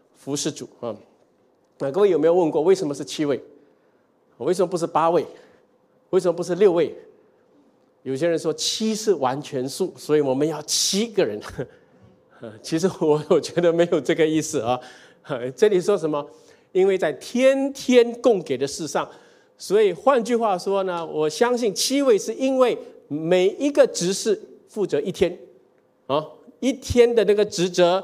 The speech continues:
那个供给的事情上。所以呢，一个执事负责一天，那个是很大的重任啊。因为只要一个执事一天懒惰，一天不忠心的话，整个教会就会出现问题。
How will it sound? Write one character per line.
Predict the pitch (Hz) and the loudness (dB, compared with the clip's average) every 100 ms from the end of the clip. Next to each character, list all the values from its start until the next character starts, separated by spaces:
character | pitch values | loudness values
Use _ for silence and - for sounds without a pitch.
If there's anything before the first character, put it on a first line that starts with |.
| - - - - | -8 -20 -20 -4
那 | 185 | 0
个 | 190 185 | 2 2
供 | 277 269 208 | 2 2 2
给 | 170 | 2
的 | 160 | 0
事 | 165 | -2
情 | 180 170 | -4 -2
上。 | 151 | -4
所 | 135 277 | -2 0
以 | 277 | 2
呢， | 208 196 - | 0 -2 -4
一 | 285 | 0
个 | 311 294 | 2 0
执 | - 202 | 0 -2
事 | 233 247 | -2 -2
负 | 254 | 0
责 | 208 208 | 2 2
一 | 220 | 0
天， | 240 254 | -2 -2
那 | 302 | 0
个 | 311 | 0
是 | 302 | 0
很 | 254 254 | 0 0
大 | 277 | 0
的 | 254 240 - | -2 -4 -4
重 | 285 285 | 0 2
任 | 247 | 0
啊。 | 131 95 - _ _ _ _ _ | -2 -8 -18 _ _ _ _ _
因 | 285 311 | 0 2
为 | |
只 | 262 - 240 | 0 -2 2
要 | 302 262 | 4 4
一 | 277 | 2
个 | 339 269 | 2 0
执 | - 196 226 | -2 -4 -2
事 | - 262 - - - _ - | -2 -2 -2 -12 -20 _ -4
一 | 285 | -4
天 | 277 - 277 277 254 | -4 -4 0 2 2
懒 | 165 170 | 0 0
惰， | 175 226 - - - | 2 2 0 -8 0
一 | 277 | 0
天 | 277 269 262 | 4 6 6
不 | 254 | 4
忠 | 240 240 233 | 2 2 2
心 | 240 226 | 0 0
的 | 160 | 0
话， | 160 - - _ _ _ _ _ _ _ _ _ | -2 -4 -12 _ _ _ _ _ _ _ _ _
整 | 156 151 | -2 0
个 | 185 | 0
教 | 190 | 0
会 | 170 151 | 0 -2
就 | 147 | -4
会 | 139 | -6
出 | - | -6
现 | 127 123 | -8 -6
问 | 117 | -8
题。 | 107 | -12